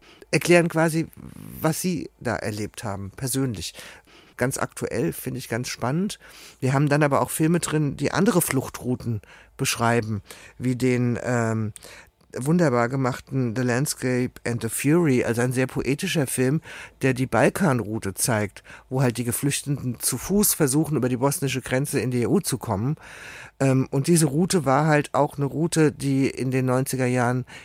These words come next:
im Jugoslawienkrieg eine große Rolle spielte. Und, ähm,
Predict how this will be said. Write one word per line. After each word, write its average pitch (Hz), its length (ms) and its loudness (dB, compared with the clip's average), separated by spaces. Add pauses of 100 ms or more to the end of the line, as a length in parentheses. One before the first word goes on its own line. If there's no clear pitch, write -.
(100)
im 123 100 -2
Jugoslawienkrieg 123 840 2
eine 117 120 -4
große 110 360 -2
Rolle 104 260 0
spielte. 135 540 -2 (500)
Und, 131 440 2
ähm, 120 440 0